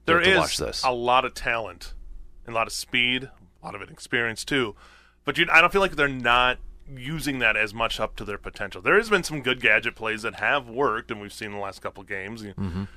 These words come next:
Speaker 1: throwing some different plays out there. But I, I was expecting to see a little more, I don't wanna say trickery,
Speaker 2: Mm-hmm.
Speaker 1: but
Speaker 2: More scheming?
Speaker 1: Yeah,
Speaker 2: Yeah.
Speaker 1: yeah, it, 'cause it's looked a little vanilla at times. But
Speaker 2: Mm-hmm.
Speaker 1: maybe that's to the point of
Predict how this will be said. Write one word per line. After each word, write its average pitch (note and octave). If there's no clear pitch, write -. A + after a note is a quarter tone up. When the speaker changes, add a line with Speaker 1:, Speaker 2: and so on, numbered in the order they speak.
Speaker 1:
throwing G#2
some C3
different B2+
plays A2+
out G#2+
there. A2
But G#2
I, F3
I D#3
was G#3+
expecting C#3+
to A2+
see -
a A2+
little A2
more, G2
I A2
don't G#2+
wanna G2
say -
trickery, A#2+
Speaker 2:
Mm-hmm. G2
Speaker 1:
but G#2
Speaker 2:
More C3+
scheming? C#3+
Speaker 1:
Yeah, A2+
Speaker 2:
Yeah. G3+
Speaker 1:
yeah, B2+
it, F3+
'cause D#3
it's F3
looked F#3+
a D3+
little D3+
vanilla A#2+
at F#2+
times. F#2+
But C3+
Speaker 2:
Mm-hmm. B2+
Speaker 1:
maybe C3
that's C3+
to -
the B2
point C3
of G#2+